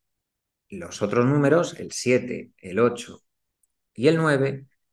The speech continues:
nos va a dar veinticuatro. Cuatro y dos, seis. Bien, el seis, el número seis, corresponde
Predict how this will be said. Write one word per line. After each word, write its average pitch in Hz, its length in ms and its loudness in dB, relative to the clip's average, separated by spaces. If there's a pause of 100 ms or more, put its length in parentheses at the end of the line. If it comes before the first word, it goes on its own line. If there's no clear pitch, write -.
nos 101 240 -4
va 110 80 0
a 107 40 0
dar 117 320 -2
veinticuatro. 98 1080 -8 (960)
Cuatro 113 520 -4
y 95 100 -10
dos, - 440 -12 (120)
seis. - 580 -16 (280)
Bien, 92 640 -10
el 190 200 2
seis, - 720 -6 (100)
el 101 160 -8
número 170 320 -2
seis, - 640 -10 (1300)
corresponde 135 880 0